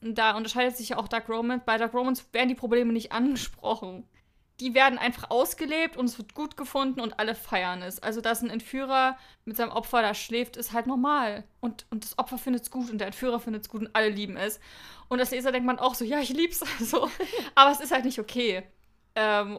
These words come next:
und einfach da zu differenzieren zu können, okay, das ist halt einfach Fiktion und im echten Leben, also, ja gut, wie oft kommt man schon so,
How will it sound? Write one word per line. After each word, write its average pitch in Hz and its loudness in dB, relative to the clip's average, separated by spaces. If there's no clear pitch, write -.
und 247 2
einfach 247 4
da 226 2
zu 226 -8
differenzieren 240 -2
zu 240 -8
können, 247 -2
okay, 254 -2
das 220 -4
ist - -8
halt 220 -2
einfach 208 -6
Fiktion 240 0
und 220 -4
im 214 -2
echten 233 -2
Leben, 247 0
also, 247 0
ja 202 -4
gut, 208 -4
wie 214 -6
oft - -6
kommt 220 -4
man 214 0
schon 214 -6
so, 196 -8